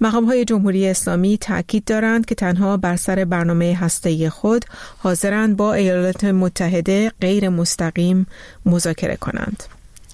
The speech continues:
وزارت امور خارجه ایران روز جمعه در بیانیه‌ای تحریم‌های اخیر آمریکا علیه نهادهای دخیل در تجارت نفت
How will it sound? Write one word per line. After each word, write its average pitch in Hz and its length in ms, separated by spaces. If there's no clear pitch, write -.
وزارت 254 420
امور 240 260
خارجه 220 400
ایران 214 460
روز 220 160
جمعه 196 680
در 202 300
بیانیه‌ای 185 640
تحریم‌های 202 960
اخیر 233 420
آمریکا 196 520
علیه 180 340
نهادهای 180 540
دخیل 214 520
در 202 240
تجارت 180 600
نفت 175 520